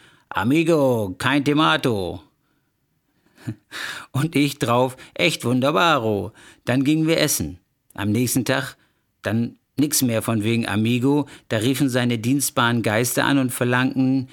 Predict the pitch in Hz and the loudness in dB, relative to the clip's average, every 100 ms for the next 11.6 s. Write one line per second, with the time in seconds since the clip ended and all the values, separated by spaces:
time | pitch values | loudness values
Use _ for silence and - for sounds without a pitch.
0 | - - 151 143 110 131 135 131 139 135 | -16 -2 2 2 0 0 0 2 2 2
1 | 135 127 131 - 156 165 165 113 92 82 | 0 -2 -2 0 0 0 0 -2 -2 -4
2 | - 156 123 117 - 143 160 143 101 95 | -2 0 0 -2 -2 -2 0 0 -2 -4
3 | 104 - - _ _ _ _ - 202 160 | -4 -4 -8 _ _ _ _ -4 -2 2
4 | 139 143 - 98 101 101 113 - - 113 | 0 0 -2 -2 -2 -2 -4 -4 -4 -2
5 | 110 110 104 98 107 - 104 104 120 123 | -2 -2 0 -2 -2 -2 -2 -2 -2 -6
6 | _ _ _ - - 127 143 131 127 127 | _ _ _ -6 -2 0 0 0 0 0
7 | 120 123 143 151 - 143 131 123 131 123 | 0 0 2 0 0 0 0 0 0 0
8 | 127 123 _ _ - 110 104 95 113 - | 0 -4 _ _ -10 -6 -2 -2 0 -2
9 | - 135 135 110 92 82 78 - _ _ | 0 2 2 0 -4 -8 -14 -20 _ _
10 | _ 113 120 127 120 127 147 139 135 - | _ -2 0 0 0 0 0 0 0 0
11 | 143 131 135 131 101 78 | 0 2 2 0 -2 -6